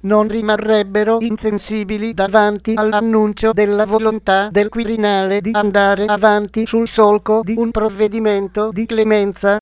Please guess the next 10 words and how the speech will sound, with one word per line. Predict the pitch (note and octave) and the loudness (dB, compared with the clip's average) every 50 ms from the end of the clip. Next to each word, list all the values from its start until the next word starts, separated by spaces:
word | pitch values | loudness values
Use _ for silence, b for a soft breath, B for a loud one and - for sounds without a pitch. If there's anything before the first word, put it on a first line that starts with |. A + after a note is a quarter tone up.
| - - | -2 0
con | G#3+ A3 A3 A3 A3 | 2 2 2 2 0
conseguente | - A3 G#3+ A3 - A3 G#3+ G3+ A3 G#3+ G#3 G#3 G3 G3 - G3+ G#3+ G3+ | -2 -2 -2 -2 -4 -4 -4 0 0 2 2 2 0 -2 -2 -2 -2 -2
forse | - G#3+ G#3 G#3+ G#3 G#3 - - G#3+ G#3 | 0 2 2 2 0 -2 -4 -4 -2 -2
immediato | A3 A#3 G#3+ G#3+ A3 G#3 F#3 A3 G#3+ G#3 G3+ G3+ G3 - A3 A3 A3+ | -2 -2 -2 -2 -4 -2 2 2 4 4 4 0 0 0 0 0 2
abbassamento | G#3 G3+ F#3+ G3 G3+ G3+ - G#3+ G#3+ G#3+ G#3+ G#3 G3+ G3+ F#3 - F#3 F3+ | 0 -2 0 -2 -2 -2 -2 -4 -2 0 2 2 0 0 0 -2 0 2
della | F#3+ G#3 G3+ G#3 G3+ G#3+ | 2 2 2 2 0 0
pressione | - G#3 G#3 G#3+ - - A3 G#3+ G#3+ G#3 G#3 G#3 A3 A3 | -2 -2 -4 -4 -4 -2 0 0 2 2 0 0 -2 -4
su | - A3 A3 G#3+ | -2 -4 -2 -2
alcuni | G#3 G#3 - - G3+ G3+ G3+ G3 G#3 A3 | -2 -2 -4 -4 -2 0 0 0 0 0
processi. | - G#3 G#3+ G#3+ - G#3+ G#3 G#3 G3+ - - G#3+ | 0 0 -2 0 0 0 0 0 0 -2 -6 -6